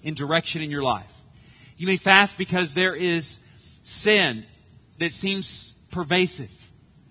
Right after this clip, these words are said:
and you need to break those patterns. You may fast regularly just because you want to be reminded that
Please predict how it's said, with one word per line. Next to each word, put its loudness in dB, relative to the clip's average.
and -6
you -4
need 0
to 0
break 0
those -4
patterns. 0
You 0
may 4
fast 4
regularly 2
just -6
because -2
you -6
want -4
to -12
be -2
reminded -2
that 0